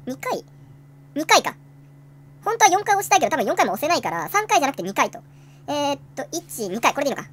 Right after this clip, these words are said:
これで、もう一回向こうに行って、で、今度はどうすればいいんだ？こっから、えーっと、ま、<laughs> とり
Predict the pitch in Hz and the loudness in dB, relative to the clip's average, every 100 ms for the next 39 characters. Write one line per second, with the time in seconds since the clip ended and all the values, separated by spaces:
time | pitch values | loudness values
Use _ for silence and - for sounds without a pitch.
0 | - 392 403 - 427 311 220 330 349 - | -2 -2 -2 -4 2 2 4 0 0 -10
1 | - 320 302 302 339 240 160 - - - | -2 0 0 -2 -2 -2 -6 -12 -10 -2
2 | 294 220 - - - - - 370 - 466 | 0 0 -2 -12 -20 -20 -6 -4 -2 0
3 | 330 254 226 147 165 - 285 - - 330 | 2 2 0 -6 -8 -10 -12 -12 -10 -4
4 | 339 302 165 117 - - - - - - | 0 2 0 -4 -18 -20 -20 -20 -18 -8
5 | 294 - - - - - - - 220 254 | -6 -6 -10 -20 -20 -20 -20 -12 -8 -6
6 | 262 | -6